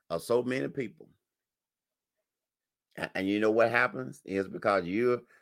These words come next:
more concerned about what people see, what they think, and, and how they're gonna respond to you.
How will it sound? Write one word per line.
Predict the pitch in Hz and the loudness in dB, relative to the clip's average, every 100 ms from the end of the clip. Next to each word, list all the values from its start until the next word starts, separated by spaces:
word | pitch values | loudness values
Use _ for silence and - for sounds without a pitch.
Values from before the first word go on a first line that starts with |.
| - - | -20 -10
more | 87 101 135 | -2 4 4
concerned | 143 147 127 127 110 101 | 4 0 -2 -2 0 0
about | 95 95 | 2 2
what | 90 95 - | 2 0 0
people | 110 - 82 | -4 -2 -6
see, | 85 - - 131 104 - _ _ _ _ | -6 -8 -4 0 0 -4 _ _ _ _
what | 82 98 92 | 0 2 2
they | 92 | 0
think, | 90 131 123 120 - _ _ _ _ _ _ | 0 0 2 0 -8 _ _ _ _ _ _
and, | 92 104 | -2 0
and | 92 85 | 0 4
how | 101 | 4
they're | 95 101 | 6 2
gonna | 101 | 4
respond | 101 98 - 117 95 82 | 2 0 0 0 0 0
to | |
you. | 80 80 | -2 -4